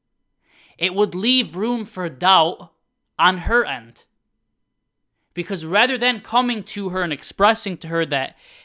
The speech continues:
"Hey, I was hurt by this action," or, "Hey, I'm carrying this insecurity,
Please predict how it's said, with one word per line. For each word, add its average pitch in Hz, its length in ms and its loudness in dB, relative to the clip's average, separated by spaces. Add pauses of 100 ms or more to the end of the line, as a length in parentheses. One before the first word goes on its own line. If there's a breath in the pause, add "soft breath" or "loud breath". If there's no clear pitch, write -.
"Hey, 180 280 2
I 160 200 6
was 160 200 -2
hurt 170 320 -2
by 151 140 0
this 147 260 -6
action," 147 560 -4 (240 soft breath)
or, 156 140 -2
"Hey, 185 240 4
I'm 165 160 4
carrying 185 560 0
this 165 180 -6
insecurity, 147 880 -6